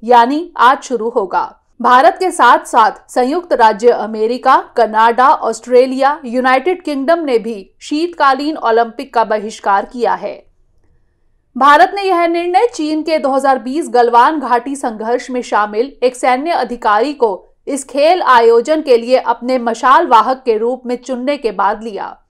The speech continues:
ओलंपिक मशाल ले जाने के लिए क्यूई फैबाओ को चुना गया, जिसने गलवान घाटी में भारत के विरुद्ध लड़ाई में भाग लिया था।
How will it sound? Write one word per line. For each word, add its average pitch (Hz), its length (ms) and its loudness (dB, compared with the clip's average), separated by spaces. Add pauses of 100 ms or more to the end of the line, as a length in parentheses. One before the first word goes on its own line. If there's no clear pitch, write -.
(220)
ओलंपिक 302 500 2
मशाल 285 380 2
ले 254 120 4
जाने 240 340 2
के 269 160 4
लिए 247 220 -2
क्यूई 311 400 -4
फैबाओ 240 500 4
को 254 120 2
चुना 226 300 -2
गया, 247 340 0 (300)
जिसने 285 300 0
गलवान 277 460 4
घाटी 254 400 0
में 285 180 -2
भारत 233 420 2
के 254 120 4
विरुद्ध 226 460 2 (120)
लड़ाई 247 380 4
में 247 160 -4
भाग 208 280 -2
लिया 233 260 -2
था। - 400 -10